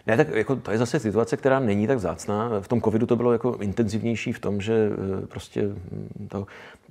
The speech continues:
člověk se do těchto situací dostává v podstatě okamžitě po škole, v okamžiku, kdy začnete pracovat na nějakém interním oddělení,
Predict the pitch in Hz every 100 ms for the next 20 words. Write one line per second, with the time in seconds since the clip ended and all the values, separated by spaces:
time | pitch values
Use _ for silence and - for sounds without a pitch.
0 | 98 - 92 98 113 110 104 92 - 95
1 | 113 80 - 95 92 - 110 92 92 90
2 | 95 101 98 - 104 87 - 95 - 104
3 | 98 95 98 95 98 - 104 92 - 95
4 | 90 90 104 98 - - - - - 107
5 | 95 90 95